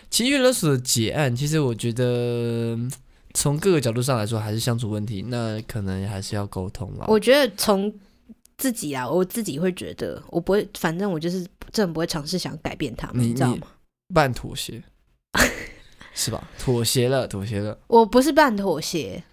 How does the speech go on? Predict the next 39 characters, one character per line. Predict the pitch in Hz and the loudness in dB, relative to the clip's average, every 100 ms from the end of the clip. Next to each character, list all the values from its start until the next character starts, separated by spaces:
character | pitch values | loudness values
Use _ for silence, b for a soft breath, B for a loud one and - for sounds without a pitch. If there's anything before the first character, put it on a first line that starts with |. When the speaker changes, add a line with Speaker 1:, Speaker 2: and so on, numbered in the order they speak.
| - | -2
Speaker 1:
我 | 143 | 2
大 | 143 180 | 6 6
部 | 160 | 6
分 | 165 | 2
时 | 131 120 | 2 0
候 | 117 110 - | 0 -2 -2
的， | - 113 98 127 196 | 0 2 0 -4 0
目 | 190 131 | 2 2
前 | 120 | 0
的 | 104 107 | -2 -2
解 | - 104 120 | -4 -2 -2
法 | 110 - - | -4 -6 -8
就 | - | -6
是 | 113 107 | -4 -4
当 | 110 107 | -4 -2
作， | 110 110 95 b b b b b b _ _ _ | -2 -2 -4 b b b b b b _ _ _
呃， | - - - | -20 -20 -2
不 | 127 | 2
要 | 123 | 2
被 | 120 | 2
勒 | 113 | -2
索 | 110 - | -4 -8
到， | - 62 - - - _ | -8 -10 -12 -20 -20 _
因 | 175 | -2
为 | 196 | 0
你 | 170 127 | 0 0
要 | 147 | 0
被 | 151 | 2
勒 | 131 131 | 2 0
索， | 123 | 0
代 | 107 | 0
表 | 120 101 | 0 -2
你 | 95 | -4
愿 | 107 147 123 | 0 2 2
意 | 127 120 | 0 0
被 | 123 | 0
勒 | 107 98 | 0 -2
索 | 110 110 | -6 -8
嘛。 | - | -12